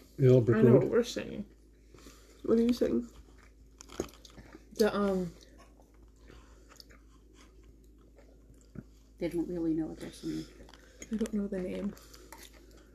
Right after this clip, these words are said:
Speaker 2: It's the one from that movie that you made me watch that you were telling me for years and years and years that it was a movie that I would really like, and I refused to watch it.
Speaker 3: Which
Speaker 2: And
Speaker 3: out
Speaker 2: it,
Speaker 3: of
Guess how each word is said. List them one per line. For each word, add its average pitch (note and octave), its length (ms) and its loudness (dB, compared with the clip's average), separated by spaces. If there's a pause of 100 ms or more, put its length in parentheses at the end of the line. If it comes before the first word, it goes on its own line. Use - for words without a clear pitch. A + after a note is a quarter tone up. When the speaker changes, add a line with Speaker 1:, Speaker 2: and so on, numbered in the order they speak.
(460)
Speaker 2:
It's A#3+ 180 -2
the C4 80 6
one C4 220 2
from C4+ 160 2
that C4+ 160 0
movie G3+ 360 2
that A#3 160 6
you A3+ 100 2
made A3+ 160 4
me A3+ 100 4
watch A3+ 360 -2
that G#3 120 8
you G#3 80 4
were G3 100 4
telling G3 300 -2
me G3 80 -2
for F#3+ 160 0
years F3+ 300 2
and F#3 100 -2
years F3+ 220 -2
and F3 80 -4
years F3 220 -4
that F#3 100 0
it - 20 2
was E3+ 120 -2
a E3 40 -2
movie E3+ 300 2
that E3+ 120 2
I E3+ 80 2
would E3 160 -2
really E3+ 180 0
like, - 340 -4 (440)
and F3 120 0
I E3+ 80 2
refused E3+ 420 -2
to - 60 0
watch - 280 -4
it. F3+ 200 -2 (1120)
Speaker 3:
Which A#3 280 8
Speaker 2:
And G3+ 100 6
Speaker 3:
out A#3 80 2
Speaker 2:
it, - 20 8
Speaker 3:
of G3+ 60 10